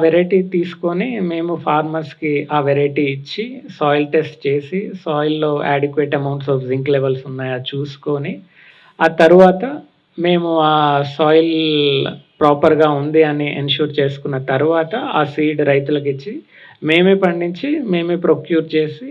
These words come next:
we are, uh, giving it, uh, through the brand name called Glymino అన్నట్టు. So, uh, it is, uh, low in G I and it is medium milt, అంటే దంపుడు బియ్యం క్వాలిటీలో ఉంటుంది.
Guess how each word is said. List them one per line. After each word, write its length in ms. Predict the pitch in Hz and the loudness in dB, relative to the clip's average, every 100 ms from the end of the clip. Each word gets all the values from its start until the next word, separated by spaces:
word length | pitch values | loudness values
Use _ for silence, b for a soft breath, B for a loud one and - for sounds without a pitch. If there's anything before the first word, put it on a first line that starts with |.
| 226 | -8
we 80 | 170 165 | -2 0
are, 120 | 151 139 135 | 0 0 0
uh, 80 | 131 131 | 0 -2
giving 240 | 139 143 139 | -4 -2 -4
it, 120 | 135 - - 123 | -6 -8 -4 -4
uh, 120 | 117 135 B B B B - | -4 -10 B B B B 2
through 220 | 175 175 170 | 6 6 6
the 80 | 160 139 | 2 2
brand 240 | 143 143 143 | 0 0 -4
name 140 | 143 143 | -8 -4
called 220 | 151 240 190 143 | -4 -2 -2 0
Glymino 420 | 135 135 131 123 117 | 0 0 -4 -6 -8
అన్నట్టు. 360 | 120 - - - _ B B B B - | -10 -12 -12 -16 _ B B B B 0
So, 100 | 190 180 175 175 165 | 4 6 6 4 4
uh, 120 | 170 - 180 | 2 2 0
it 100 | 180 190 | 6 6
is, 120 | 190 - 160 143 | 6 0 0 2
uh, 220 | 135 131 131 - 147 | 2 0 -4 -4 2
low 140 | 165 185 - 170 | 4 4 2 -2
in 60 | 160 139 | -6 -2
G 100 | 151 190 | 0 0
I 20 | 302 - - _ - 165 | -2 -14 -20 _ -6 -4
and 120 | 160 151 | 0 0
it 100 | 147 147 | 2 0
is 120 | 139 139 143 | 0 -4 -2
medium 300 | 151 170 170 180 | 0 0 0 -2
milt, 220 | 240 - _ b b b 156 | -4 -10 _ b b b -4
అంటే 180 | 156 151 143 | 2 4 2
దంపుడు 340 | 151 180 160 | 2 -2 0
బియ్యం 220 | 160 160 156 151 | -2 -2 -4 0
క్వాలిటీలో 420 | 143 139 147 147 139 | 0 0 -2 -2 -4
ఉంటుంది. 400 | 135 143 139 | -6 -8 -8